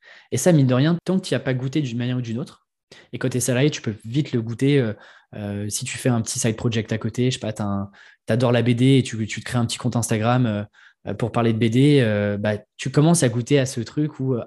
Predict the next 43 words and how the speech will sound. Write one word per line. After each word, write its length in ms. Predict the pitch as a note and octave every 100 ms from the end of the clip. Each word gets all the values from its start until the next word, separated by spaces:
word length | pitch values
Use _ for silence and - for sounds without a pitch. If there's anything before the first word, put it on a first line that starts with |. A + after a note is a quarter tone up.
| D3
ah, 80 |
je 60 | D3+
suis 100 | B2+
en 20 |
train 160 | B2 B2
de 60 |
créer 180 | A#2 C3+
quelque 200 | C3 B2+
chose 180 | - C3
de 80 | A#2
mes 100 | A#2+
mains 160 | C3
sur 160 | C3+ A#2+
Internet, 540 | A2+ A2+ A2+ D#3 - - _ _ -
sans 180 | C#3
dépendre 320 | C3+ C3 C#3+ C3+
de 80 |
qui 140 | A#2 A#2
que 80 | -
ce 80 |
soit, 480 | A#2 B2+ C3 D#3 D3+
euh, 40 | A2
des 180 | A#2
gens, 280 | A2+ C3 C3
euh, 140 | A#2 A2+ _ _ A#2+
like, 360 | A2+ B2 C#3+
des 120 | A#2+
gens 180 | A2+ B2+
commentent, 580 | B2+ A#2 A#2 B2+ C#3+ C3
euh, 300 | A2+ A2 A2 - _ -
on 80 |
m'envoie 300 | C3+ C3 B2+
des 100 | A#2+
B 140 | A#2 A#2
D 120 | A#2+
par 140 | A2+
exemple, 380 | G#2+ G#2 C3 C3
et 40 | G#2+
cetera. 400 | G#2 A2+ C#3+ - _ _ _ -
Et 120 | B2+
donc, 180 | C#3+ C3
en 60 |
fait, 300 | C3 G3+ -